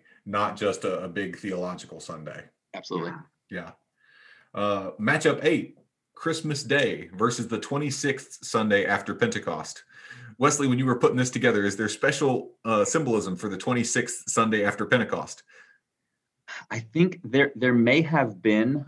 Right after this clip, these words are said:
Speaker 2: Uh, I'm not, I'm not looking at my bracket right now. If anybody has the liturgical list of dates, it may have been. Um, if you can look on this year and see when the twenty-sixth Sunday after Pentecost, what the dates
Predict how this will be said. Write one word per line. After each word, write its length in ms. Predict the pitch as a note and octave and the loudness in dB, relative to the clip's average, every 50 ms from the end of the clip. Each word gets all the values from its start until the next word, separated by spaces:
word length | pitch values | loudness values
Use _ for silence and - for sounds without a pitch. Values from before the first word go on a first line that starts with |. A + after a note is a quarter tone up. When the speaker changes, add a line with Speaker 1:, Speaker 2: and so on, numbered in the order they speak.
| - - | -2 2
Speaker 2:
Uh, 240 | A2+ G#2+ G#2 - - | 4 4 4 4 4
I'm 180 | G#2+ G#2+ G#2 | 4 6 6
not, 180 | G#2 G#2+ A2 - | 6 6 4 2
I'm 180 | G#2 G#2 G2 G2+ | 2 0 2 4
not 220 | G#2+ A#2 A#2 - | 2 2 2 2
looking 340 | G#2+ A#2+ B2 - C3+ B2 A2+ | 0 -2 -2 -2 -2 0 0
at 160 | G#2+ F#2+ - | 0 0 -2
my 420 | G2 G#2 G2 G2 F#2+ F#2+ F#2+ F#2+ F2+ - _ _ _ | 0 0 0 2 2 2 0 0 -2 -8 _ _ _
bracket 320 | A2 A2 A2 G#2+ - - - | 4 4 4 4 2 -2 -2
right 240 | G2 G2 F2+ D#2 | 0 -2 -2 -2
now. 160 | G2 G2+ G2+ G#2 | -2 -2 0 0
If 140 | G#2 - | 0 0
anybody 300 | A#2+ C3 A#2+ B2 A#2 A#2 | 0 0 2 2 2 2
has 280 | A2 A#2 A2+ A2 G#2+ - | 2 2 0 0 0 -2
the 80 | G#2 G2+ | -6 -4
liturgical 880 | G2 G2 F#2+ G2 - A#2+ A2 G2+ G2+ F#2+ - G#2+ G2 F#2+ F#2 F2 - _ _ _ _ _ _ _ _ _ _ _ _ _ _ _ - - - _ _ _ | -4 -4 -4 -2 0 0 0 0 -2 -4 -2 -2 0 0 -2 -4 -8 _ _ _ _ _ _ _ _ _ _ _ _ _ _ _ -12 -12 -12 _ _ _
list 400 | G#2+ G#2 A2+ A#2 A#2 A#2 - - | 2 4 6 6 6 4 0 -2
of 160 | G#2+ F#2 E2 | -2 -2 0
dates, 640 | E2 F#2+ G2 A2+ C3+ - - - - - - - - _ _ _ _ _ _ _ _ _ - - - _ _ _ - - - _ _ | 2 2 4 4 2 0 -6 -12 -12 -12 -12 -14 -16 _ _ _ _ _ _ _ _ _ -20 -20 -20 _ _ _ -20 -20 -20 _ _
it 160 | G#2+ A2 - A2 | -2 -2 0 2
may 260 | G#2+ G#2+ G#2+ A2+ B2 | 4 6 6 6 6
have 340 | C3 A#2+ G#2+ G2 F2+ E2+ F2 | 6 4 2 2 -2 -2 0
been. 420 | G2 G2 G2 G#2+ B2 C#3+ D3+ C#3+ - _ _ _ _ _ _ _ _ _ _ _ _ _ _ _ _ _ _ _ _ _ _ _ _ - | 2 2 4 2 0 -2 -6 -8 -14 _ _ _ _ _ _ _ _ _ _ _ _ _ _ _ _ _ _ _ _ _ _ _ _ 0
Um, 440 | F2 G#2 G2+ F#2 F#2 F2+ F2+ F2 - - - | 2 2 2 2 2 0 -2 -4 -4 -6 -4
if 220 | - G2+ F#2+ - A#2 | -2 -2 -2 0 -2
you 80 | G#2+ | 0
can 180 | G#2 B2 G#2 G2+ | 0 0 2 2
look 180 | G#2 G#2+ G#2+ | 2 2 2
on 200 | A2 G2+ F#2+ F#2+ | 2 2 2 2
this 220 | G2 G#2 G#2 - - | 0 0 -2 0 0
year 180 | G2+ G2+ G#2 | 2 2 2
and 100 | G#2 F#2+ F2+ | 0 -2 -2
see 160 | - G#2+ G#2 | -2 -2 -2
when 240 | G2 F2+ G2+ G2+ G#2 | 0 0 -2 -2 -2
the 80 | G2+ | -2
twenty-sixth 720 | - - - A2+ G2 G2+ G2+ G2 - - G#2+ G2 - - - | -4 -6 -6 -4 -4 -4 -4 -6 -2 -2 -2 -2 -2 -6 -6
Sunday 220 | - G2+ G2+ G2+ | -4 -2 0 0
after 180 | G2+ G2+ G2 F#2 | 0 0 -2 -6
Pentecost, 1000 | - - A2 G#2 G#2 G#2+ - A2+ A2 A2 - - _ - - A2 G#2+ G#2 G#2+ - - | -4 -4 -6 -6 -6 -6 -4 -4 -4 -4 -6 -12 _ 0 4 4 4 4 2 -2 -4
what 120 | A2 G#2+ | -4 -4
the 80 | - F#2 | -2 -4
dates 560 | E2+ E2 - F#2 F#2+ A#2 A#2 - - - - | -4 -2 0 0 2 0 -2 -6 -12 -14 -14